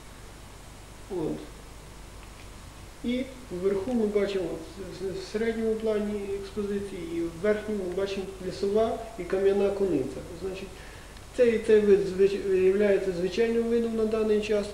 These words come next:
Цікавий екземпляр, оцей альбінос справа вверху. Дуже рідко, дуже-дуже рідко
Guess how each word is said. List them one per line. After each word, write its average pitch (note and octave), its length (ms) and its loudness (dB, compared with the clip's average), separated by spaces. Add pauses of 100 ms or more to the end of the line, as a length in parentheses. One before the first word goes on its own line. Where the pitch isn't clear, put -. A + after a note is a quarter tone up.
(320)
Цікавий A3+ 340 6
екземпляр, G3+ 460 4
оцей G3 340 6
альбінос F3+ 460 4
справа A3 420 0
вверху. F3+ 560 0 (720)
Дуже G#3 360 0
рідко, E3+ 300 0
дуже-дуже G#3+ 580 0
рідко G#3 260 -4